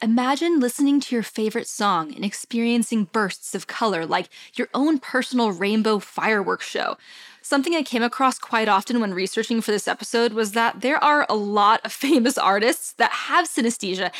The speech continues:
and specifically chromesthesia. It's believed that this condition is more predominant in creative minds, which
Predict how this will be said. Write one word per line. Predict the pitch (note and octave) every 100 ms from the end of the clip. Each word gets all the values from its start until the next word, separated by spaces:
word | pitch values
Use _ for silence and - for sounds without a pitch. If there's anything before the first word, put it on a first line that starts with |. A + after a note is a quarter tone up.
| - -
and | C4+
specifically | - E4 A4+ A4+ - B3
chromesthesia. | - C#4+ D#4+ D#4+ - E3+ - - - - - -
It's | - -
believed | D4+ C4+ D#4 -
that | -
this | D4
condition | - A3 G#3 - B3+
is | A#3
more | G#3+ G#3+
predominant | - - G3 G3 G3+ F#3 G#2+ -
in | - F#3+ F#3+
creative | - A#3 C4+ D#4+ A3
minds, | F#3+ - G#3 -
which | C#4 -